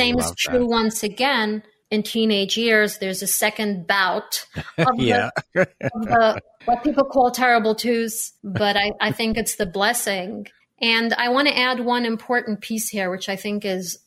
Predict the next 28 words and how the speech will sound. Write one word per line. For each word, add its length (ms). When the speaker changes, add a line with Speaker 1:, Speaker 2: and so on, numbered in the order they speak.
Speaker 1:
important 540
to 100
take 340
note, 300
because 340
this, 240
I 60
think, 340
is 380
such 400
a 60
core 420
piece 340
in 220
why 380
there 200
is 100
suffering 640
in 100
the 120
world. 520
The 120
result 840
of 200
dysfunction 840
in 140
this 360
period 760